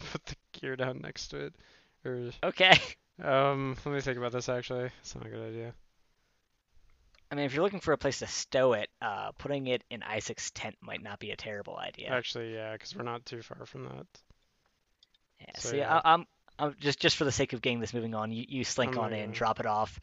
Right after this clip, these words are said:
Speaker 2: in his tent, and, uh, get out with, without too much fuss, I think. Uh,
Speaker 1: Yeah.
Speaker 2: s-, Camp Master Harrow gives you a little bit of a quizzical, uh, look, uh, but doesn't really pay you much mind 'cause he's very busy, 'cause now,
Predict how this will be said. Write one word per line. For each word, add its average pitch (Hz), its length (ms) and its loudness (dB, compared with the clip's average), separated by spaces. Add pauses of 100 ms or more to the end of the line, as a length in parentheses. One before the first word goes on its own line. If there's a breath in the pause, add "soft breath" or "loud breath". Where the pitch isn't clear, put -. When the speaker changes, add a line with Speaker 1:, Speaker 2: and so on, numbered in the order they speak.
(360 loud breath)
Speaker 2:
in 123 160 -2
his 113 240 -2
tent, 104 380 -2
and, 104 260 -6
uh, 98 180 -4
get 104 180 -2
out 98 160 -4
with, 98 240 -10
without 107 400 -6
too - 140 -4
much 95 440 -2
fuss, 95 480 -4
I - 80 -6
think. 101 340 -10 (600 soft breath)
Uh, 101 280 2
Speaker 1:
Yeah. 120 320 -4 (260)
Speaker 2:
s-, - 140 -8
Camp 131 240 6
Master 117 240 6
Harrow 113 200 6
gives 110 180 -4
you 113 100 2
a - 20 -2
little 117 240 0
bit 135 140 4
of 139 60 2
a 147 60 4
quizzical, 156 580 4 (600)
uh, 151 400 10
look, 160 400 8
uh, 107 280 4
but 110 160 -4
doesn't 110 260 -4
really 104 160 -6
pay 113 120 -4
you 107 60 -4
much 104 160 -6
mind 101 180 -8
'cause - 100 -12
he's 98 340 -10
very 120 320 6
busy, 98 360 -8
'cause - 420 -10 (160)
now, 107 280 0